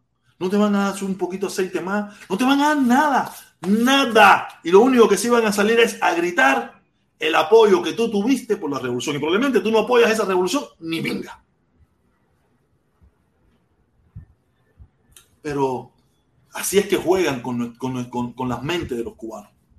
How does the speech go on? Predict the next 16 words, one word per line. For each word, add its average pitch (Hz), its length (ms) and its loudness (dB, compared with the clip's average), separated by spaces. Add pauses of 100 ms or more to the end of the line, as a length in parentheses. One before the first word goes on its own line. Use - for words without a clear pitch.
(500)
Así - 220 -8
es - 60 -12
que 127 100 -10
juegan. 113 240 -20 (1200)
Nada, 165 240 -2
caballero. 143 540 -2 (800)
Eh, 110 420 -8 (800)
creo 151 220 0
que 131 320 2
ahí 131 100 0
puse 202 220 2
el 180 100 4
link, 254 140 2
nadie 175 240 4
quiso 185 200 0
entrar. 208 520 2